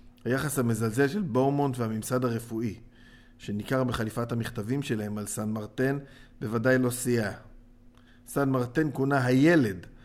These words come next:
עוד באמצע שנות השלושים לחייו, והוא היה המבחנה האנושית, המעכל המשוכלל שלך. בניסויי עיכול מחוץ לגוף הורה באומונט לסן מרטן להחזיק בקבוקוני מיץ קיבה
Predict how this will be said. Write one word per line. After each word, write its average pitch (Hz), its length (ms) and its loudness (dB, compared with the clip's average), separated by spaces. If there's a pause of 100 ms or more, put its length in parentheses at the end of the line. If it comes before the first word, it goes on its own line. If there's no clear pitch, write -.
(140)
עוד 104 160 -8
באמצע 120 280 0
שנות 120 220 -4
השלושים 113 380 -4
לחייו, 123 460 2 (420)
והוא 113 120 0
היה 135 160 6
המבחנה 123 760 0
האנושית, 127 920 -4 (500)
המעכל 135 600 4
המשוכלל 147 680 2
שלך. 107 400 -6 (600)
בניסויי 123 540 4
עיכול 147 340 4
מחוץ 143 360 0
לגוף 135 360 2
הורה 135 180 0
באומונט 139 400 2
לסן 131 260 -2
מרטן 127 340 -2
להחזיק 131 380 -4
בקבוקוני 123 540 0
מיץ 135 380 -2
קיבה 120 400 2